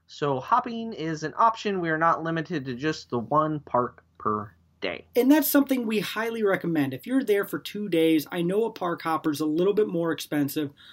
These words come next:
Speaker 2: but do it. It is totally worth it because,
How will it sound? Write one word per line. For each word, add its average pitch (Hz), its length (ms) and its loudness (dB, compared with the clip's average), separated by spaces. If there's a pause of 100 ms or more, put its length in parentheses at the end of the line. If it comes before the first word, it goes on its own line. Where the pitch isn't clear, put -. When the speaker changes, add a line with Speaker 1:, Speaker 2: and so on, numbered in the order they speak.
(240)
Speaker 2:
but 147 500 -2
do 139 240 4
it. 120 120 -10
It 151 100 -2
is 143 140 2
totally 233 400 -2
worth 147 340 0
it 156 140 0
because, 180 400 -2